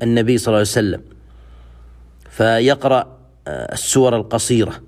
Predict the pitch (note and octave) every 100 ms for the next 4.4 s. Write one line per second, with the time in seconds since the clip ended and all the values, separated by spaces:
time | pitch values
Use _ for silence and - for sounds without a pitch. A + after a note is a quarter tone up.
0 | - _ _ - - - A2 G#2 F#2+ -
1 | - - - - - _ _ _ _ _
2 | - - - - F2+ F#2+ F#2+ C2 B1+ -
3 | - D2+ A#2 D3 C#3 C3 A#2+ A2+ C3+ A#2
4 | A#2+ A2+ A2+